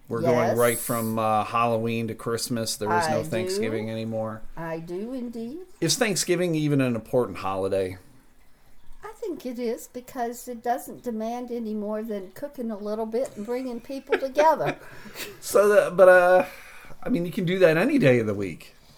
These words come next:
Speaker 1: I mean,
Speaker 2: Yeah.
Speaker 1: uh, certainly a lot of families do that, like, every Sunday or whatever. You get the nice Italian family together, have yourself a little bit of pasta,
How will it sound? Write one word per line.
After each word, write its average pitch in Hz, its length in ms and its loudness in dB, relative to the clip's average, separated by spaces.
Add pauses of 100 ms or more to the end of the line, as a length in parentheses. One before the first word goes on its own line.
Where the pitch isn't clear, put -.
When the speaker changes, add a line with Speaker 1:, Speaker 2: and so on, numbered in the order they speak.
(460)
Speaker 1:
I 147 60 2
mean, 160 160 6
Speaker 2:
Yeah. 170 60 6
Speaker 1:
uh, 156 40 6
certainly 175 440 4
a 165 80 8
lot 160 200 6
of 160 80 4
families 160 400 2
do 147 180 4
that, 143 180 6
like, 135 180 6
every 139 240 4
Sunday 156 460 2
or 104 80 2
whatever. 92 360 -4
You 95 100 -8
get 98 160 -8
the 95 80 -8
nice 98 260 -4
Italian 117 480 0
family 131 340 0
together, 143 440 2 (260)
have 160 200 8
yourself 147 360 4
a - 20 4
little 151 260 6
bit 156 140 8
of 143 160 6
pasta, 185 720 4